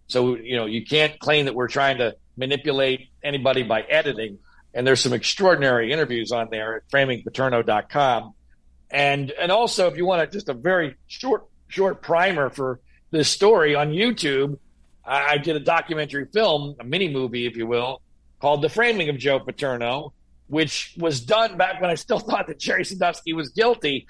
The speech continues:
And even that mini documentary is far more truthful, even though I, I only had a portion of the truth at that time.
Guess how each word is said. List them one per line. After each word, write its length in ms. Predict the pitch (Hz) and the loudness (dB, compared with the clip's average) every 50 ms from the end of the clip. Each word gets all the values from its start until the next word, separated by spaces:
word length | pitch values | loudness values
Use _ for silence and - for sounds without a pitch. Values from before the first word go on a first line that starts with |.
| - - _ _ | -20 -20 _ _
And 140 | 151 160 180 | 0 2 2
even 480 | 214 240 240 240 233 208 180 156 - - _ _ _ _ - 107 113 117 117 | 4 4 4 4 2 0 -2 -6 -10 -16 _ _ _ _ -20 -20 -18 -4 0
that 540 | - 220 285 320 302 262 175 - - - - - _ - _ _ _ _ - - _ _ _ - | 2 2 4 4 2 0 0 -2 -6 -12 -16 -20 _ -20 _ _ _ _ -20 -20 _ _ _ -20
mini 400 | 127 131 160 165 175 180 175 160 | -20 -16 -8 -4 -2 0 0 0
documentary 720 | 147 160 147 139 - 147 147 147 143 123 - 139 135 135 | 2 2 0 0 0 -4 -4 -4 -4 -4 -4 -6 -4 -4
is 320 | 135 139 - - - _ _ _ | -4 -6 -6 -10 -10 _ _ _
far 280 | - 208 226 226 214 190 | 2 4 4 4 4 2
more 240 | 175 156 151 143 139 | 2 2 2 2 0
truthful, 640 | - - 175 190 175 - - 120 120 127 - - - _ _ _ - - - - | 0 0 2 2 2 0 -2 0 0 0 0 -2 -10 _ _ _ -20 -16 -8 -4
even 200 | 160 175 180 165 | -2 -2 0 2
though 140 | 160 156 | 2 4
I, 220 | 151 151 151 151 151 - | 4 4 2 0 0 -2
I 80 | 135 139 | 0 0
only 240 | 147 160 165 147 139 | 0 0 -2 -2 -2
had 180 | 143 139 - - | -2 -2 -2 -6
a 80 | - 110 | -12 -12
portion 420 | - - 185 214 208 - - 151 135 | -8 -2 -2 -2 -2 -2 -6 -10 -10
of 60 | 123 | -10
the 60 | 120 | -8
truth 280 | - 131 131 127 123 123 | -6 -4 -4 -4 -4 -4
at 100 | 110 113 | -4 -2
that 180 | 117 113 - | -2 -2 -2
time. 320 | - 110 107 110 113 113 | -2 -2 -2 -2 -4 -8